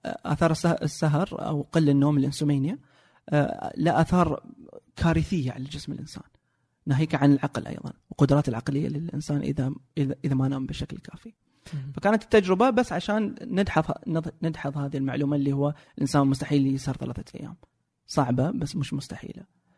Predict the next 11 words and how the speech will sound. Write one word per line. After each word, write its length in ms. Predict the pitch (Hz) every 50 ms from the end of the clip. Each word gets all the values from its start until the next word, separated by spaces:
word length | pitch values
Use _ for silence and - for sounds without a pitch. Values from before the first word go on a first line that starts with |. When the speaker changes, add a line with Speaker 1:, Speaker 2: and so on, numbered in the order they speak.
| _ _ _ _ _ _ _ _ _ _
Speaker 1:
آه، 420 | - 147 135 131 131 127 127 - - -
لكن 300 | 147 160 156 - 185 165
عشان 280 | 147 160 - 196 202
تضف-، 260 | 202 214 185 170 - - _ - - - - -
نعطيها 680 | - 151 143 175 - 190 202 165 165 156 147 147 143
قيمة 320 | 139 - - 165 165 156 143
علمية 460 | 135 143 147 156 156 143 143 135 -
أكثر، 380 | 147 - - - 147 214 - _ _ _ _ _ _ _ _ _ _ _
سويت 440 | - - 147 139 143 160 160 160 -
اللي 240 | 143 135 135 135 127
هو، 460 | 123 131 123 123 123 123 123 123 127